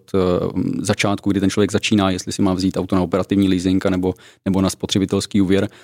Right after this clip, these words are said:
až po, eh, agrego-, agregované služby třeba daňových poradců, advokátů, jak správně založit, eh, další společnost, další S R O čko, jestli to bude holdingová struktura, nebo jestli to bude,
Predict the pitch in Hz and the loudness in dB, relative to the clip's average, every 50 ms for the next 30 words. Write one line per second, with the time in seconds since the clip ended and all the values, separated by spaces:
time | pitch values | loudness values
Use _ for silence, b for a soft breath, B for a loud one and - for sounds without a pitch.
0 | B B B B - 101 - - - - - - 107 101 101 101 87 82 92 92 | B B B B -4 -2 -2 -2 -4 -6 -2 0 2 2 4 2 2 2 2 2
1 | 95 90 - 98 95 95 101 95 98 101 98 - - - - - 101 92 98 98 | 2 2 0 0 0 0 0 2 2 0 -2 -4 -6 -10 -6 -4 -2 0 0 0
2 | 98 101 98 95 - - 107 92 90 98 - - 92 101 95 95 101 101 107 - | 2 2 0 -2 0 -2 -2 -2 -2 -4 -4 -2 -2 0 2 2 2 2 0 -2
3 | - - 98 98 - - - - - 101 98 104 98 - 101 95 95 - 101 90 | -2 -2 -2 -2 -2 -4 -8 -4 -2 0 0 0 0 0 0 0 0 0 0 -2
4 | 90 B B B B B - 98 104 - - - - 98 92 101 104 101 92 98 | -2 B B B B B 0 0 0 0 -2 -2 -2 0 2 2 2 2 2 0
5 | 98 101 98 104 104 95 - - 101 95 98 98 98 98 98 92 95 95 95 95 | 0 0 2 2 0 0 0 0 0 2 2 2 2 2 2 0 0 0 -2 -2
6 | - - 107 - - - 104 104 - - 107 95 95 92 - - 104 - - 120 | 0 -2 -4 -2 0 -2 -2 0 2 0 0 2 2 -2 0 0 -2 0 0 0
7 | 117 113 98 - - 95 92 - - 90 98 90 98 95 90 95 95 92 98 101 | 0 0 -2 -2 -2 -2 -2 -2 0 -2 0 2 0 0 2 2 2 4 2 2
8 | 101 104 95 87 - - - - - - 98 92 90 87 87 87 90 87 - - | 2 2 0 0 -2 -4 -8 -8 -4 -2 -2 0 0 0 0 0 -2 -2 -2 -6
9 | 92 - 98 90 92 92 92 90 90 90 | -6 -4 -2 -2 0 2 2 2 0 -2